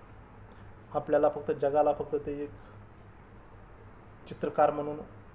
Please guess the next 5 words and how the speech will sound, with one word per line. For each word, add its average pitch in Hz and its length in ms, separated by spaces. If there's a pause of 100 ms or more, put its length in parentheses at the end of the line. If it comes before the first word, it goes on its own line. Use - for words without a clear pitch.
(440)
माहीत 139 260
आहेत, 135 140
परंतु 143 400
चित्रकाराबरोबरच 143 1600
त्यांनी, 135 200